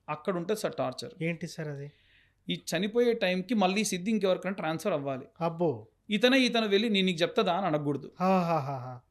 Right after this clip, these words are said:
Speaker 1: ఎవడో ఒకడు ఇతను బాగా చెప్తాడని తెలిసి,
Speaker 2: ఆ.
Speaker 1: ఇతను ప్రాక్టీస్‌లో ఉన్నాడని తెలిసి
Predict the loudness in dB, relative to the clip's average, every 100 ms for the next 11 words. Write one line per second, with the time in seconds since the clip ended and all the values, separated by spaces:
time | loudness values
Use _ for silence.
0 | -6 2 8 10 8 6 0 -2 -4 -2
1 | 0 2 4 6 4 4 0 0 2 -2
2 | -2 0 0 0 -4 -6 -4 0 -2 -2
3 | -4 -2 -4 2 2 2 2 0 -4 -8
4 | -6 -8